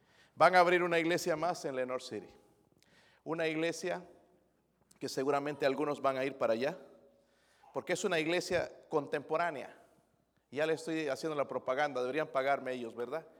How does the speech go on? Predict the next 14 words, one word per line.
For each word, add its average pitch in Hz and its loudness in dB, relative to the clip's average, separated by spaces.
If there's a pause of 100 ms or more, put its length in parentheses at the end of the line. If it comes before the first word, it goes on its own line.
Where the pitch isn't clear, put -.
(680)
Aquí, 196 -2
hermanos, 175 2
me 180 0
ha 175 -4
costado 170 0
tanto, 170 2
hermanos, 160 -4
levantar 143 2
ofrendas, 160 -4 (920)
eh, 131 -2
poder 139 0
pagar 151 4
la 147 -4
mensualidad, 143 0